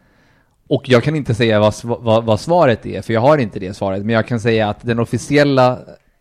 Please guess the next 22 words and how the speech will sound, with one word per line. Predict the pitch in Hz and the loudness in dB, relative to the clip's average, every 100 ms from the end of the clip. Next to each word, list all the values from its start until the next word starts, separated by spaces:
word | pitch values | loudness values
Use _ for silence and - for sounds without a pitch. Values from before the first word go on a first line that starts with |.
| _ | _
berättelsen | 120 120 123 - 117 - 107 | -2 0 0 -2 -6 -4 -6
eller | 104 | -4
förklaringen | 110 - 131 127 110 104 | -6 0 2 2 0 -2
för | 107 | -2
vad | 101 | -4
som | 104 | -4
hände | 101 101 101 | -6 -6 -6
elfte | 107 104 - | -6 -6 -4
september | 107 131 120 104 | -2 -2 -2 -2
i, | 101 101 | -4 -6
i | 101 104 | -8 -6
U | 101 107 | -4 -2
S | 123 | 0
A | 117 147 _ _ _ _ _ | -2 -4 _ _ _ _ _
stämmer | - 110 101 | -8 -6 -6
inte. | 92 - - _ _ - _ _ _ _ _ _ _ - _ _ _ _ | -8 -16 -20 _ _ -20 _ _ _ _ _ _ _ -20 _ _ _ _
Och | - 120 | -4 2
det | 127 113 | 4 4
anser | 98 110 98 101 | 0 -4 -4 -6
jag | 95 | -4
vara | 95 | -6
sant. | 95 104 - - | -8 -12 -14 -20